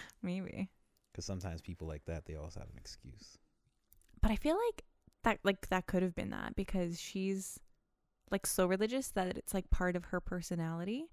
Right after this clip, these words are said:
Speaker 2: Mm-hmm.
Speaker 1: And she's so proud of it that I feel like she would be threatened by somebody who she th-, sees as having a stronger faith than her.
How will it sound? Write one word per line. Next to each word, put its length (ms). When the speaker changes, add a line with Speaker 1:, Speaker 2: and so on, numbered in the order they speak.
Speaker 2:
Mm-hmm. 160
Speaker 1:
And 100
she's 200
so 300
proud 320
of 80
it 240
that 100
I 80
feel 180
like 100
she 160
would 120
be 100
threatened 520
by 120
somebody 640
who 140
she 220
th-, 140
sees 300
as 120
having 280
a 60
stronger 320
faith 220
than 120
her. 160